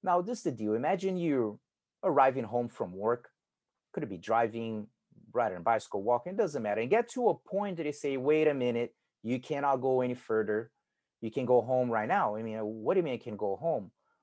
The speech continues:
Well, there's a major shooting going on. The drug dealers, the drug cartel is in war with the police or in war with another drug cartel that is trying to take over. And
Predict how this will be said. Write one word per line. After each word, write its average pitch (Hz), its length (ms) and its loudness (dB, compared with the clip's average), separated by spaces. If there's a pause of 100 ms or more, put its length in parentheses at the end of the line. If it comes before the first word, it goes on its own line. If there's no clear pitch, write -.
(120)
Well, 123 360 2
there's 123 220 -2
a 113 40 2
major 151 540 2
shooting 156 480 0
going 127 280 2
on. 117 360 -2 (520)
The 101 100 -6
drug 135 420 2
dealers, 127 400 4
the 107 240 0
drug 131 260 2
cartel 135 800 2
is 113 180 -6
in 110 200 -2
war 127 280 6
with 117 180 0
the 104 120 -2 (200)
police 120 540 -4 (220)
or 135 420 6
in 110 400 -6
war 127 240 4
with 123 180 2
another 156 380 4
drug 123 360 2
cartel 120 360 -4
that 110 60 -6
is 110 120 -8
trying 117 260 -4
to 110 60 -4
take - 320 -10
over. 104 300 -10 (420)
And 165 360 -2